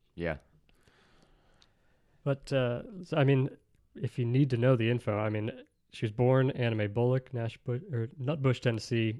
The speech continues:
Speaker 2: nineteen thirty-nine. Of course, would go on to, uh, meet up with Ike Turner and do the Ike and Tina review.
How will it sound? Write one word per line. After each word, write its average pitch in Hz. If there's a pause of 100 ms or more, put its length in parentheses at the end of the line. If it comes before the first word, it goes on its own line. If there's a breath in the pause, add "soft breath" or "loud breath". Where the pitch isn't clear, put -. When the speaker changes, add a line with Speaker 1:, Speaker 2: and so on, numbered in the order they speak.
Speaker 2:
nineteen 120
thirty-nine. 107 (380 soft breath)
Of -
course, 117
would 110
go 117
on 110
to, 107 (680 soft breath)
uh, 110
meet 123
up 117
with 113 (160)
Ike 113
Turner 127
and 117
do 117
the 117
Ike 113
and 110
Tina 110
review. 110